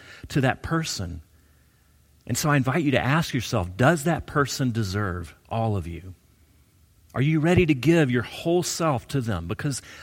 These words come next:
that's what you're doing, whether you intend to or not. And also, will they protect you? Will they protect all of you?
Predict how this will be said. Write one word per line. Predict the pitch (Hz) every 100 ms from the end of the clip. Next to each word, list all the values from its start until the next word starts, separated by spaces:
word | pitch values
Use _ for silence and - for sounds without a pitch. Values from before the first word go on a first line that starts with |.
| -
that's | 135 170 - 180
what | 139
you're | 139
doing, | 110 110 98 92 92
whether | 120 160 170
you | 139 131
intend | 120 117 127 127 120
to | 107 87 80 - - -
or | - 110
not. | 101 92 76 - - _ - - - _ - - - -
And | 123
also, | 151 196 135
will | 117 131 170
they | 156 143
protect | - 127 - - - -
you? | 82 80 - _ _ _ _
Will | 107 147 160
they | 156
protect | - 147 - 156 110 - - _ -
all | 117 117
of | 104
you? | 82 85